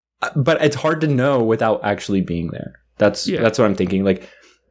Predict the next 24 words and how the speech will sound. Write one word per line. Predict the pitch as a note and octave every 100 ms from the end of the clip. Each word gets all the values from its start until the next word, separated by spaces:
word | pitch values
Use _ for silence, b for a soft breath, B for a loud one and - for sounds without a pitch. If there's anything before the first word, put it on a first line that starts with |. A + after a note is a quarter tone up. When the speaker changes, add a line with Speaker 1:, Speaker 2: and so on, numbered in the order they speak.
| _ _ -
Speaker 1:
if | C3 B2+
I'm | B2 B2 A2+
in | B2
Ricky's | A#2 A2 G#2 F#2
position, | G2+ F#2 F#2 - F#2+ F#2 F#2 _ _ _ _ _ _ _ _ _ -
you | G#2+
know, | G#2 - -
maybe | G2+ G2+ A2+ A2+ A#2
I | - G#2
would | A2 A2 G#2+ G#2+ _ -
invest | - A2+ F#2+ G2+ G2+ -
more | G#2+ G2
time | - G#2 G2+
or |
build | F#2 _ G2+ G2
a, | G2+ G2+ G#2+ - -
buy | G2
my | G#2 G2+
own | G2
house | G#2 G2+ F#2+ -
and | F#2
start, | F#2 G2+ G2 - _ _ _
you | G2
know, | F#2+ F#2+